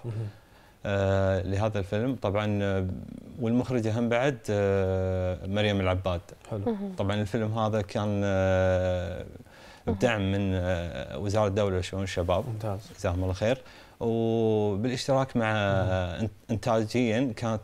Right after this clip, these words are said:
Speaker 2: من مؤسسة لوياك.
Speaker 1: حلو.
Speaker 3: مهم.
Speaker 1: ممتاز.
Speaker 3: حلو. يعني مثل ما تشوف الأعمال الرمضانية تزيد، آه، في رمضان، هل
Speaker 2: طبعًا.
Speaker 3: تشوف هذا الشيء يخدم الفنان أو يخدم، آه، الجو التمثيلي بأن مثلًا لا أكثر من عمل في رمضان؟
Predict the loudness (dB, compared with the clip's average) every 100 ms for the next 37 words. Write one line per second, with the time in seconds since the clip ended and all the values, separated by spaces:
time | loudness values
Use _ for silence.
0 | -4 -2 0 0 0 -2 -2 -2 -2 -4
1 | -2 0 0 -4 -10 -16 -2 0 0 -4
2 | -8 -12 -6 -2 -2 -2 -8 -8 -2 2
3 | 4 4 6 6 6 0 2 4 4 0
4 | -2 0 -2 0 2 4 4 2 0 0
5 | 0 4 6 6 2 6 6 6 0 -2
6 | -4 -2 0 2 2 0 0 0 -4 -12
7 | -16 2 2 2 4 4 4 -2 0 -2
8 | -2 0 0 0 0 0 -2 -4 -6 -4
9 | -2 -2 -2 -4 -2 -2 -2 -2 0 -2
10 | -6 -8 -16 -16 -2 2 6 6 4 0
11 | -2 2 0 2 0 0 -4 -6 -6 -8
12 | -8 -8 -4 -2 -2 0 -2 -2 -2 0
13 | -2 -2 -2 -4 -4 -8 -8 -8 -8 -10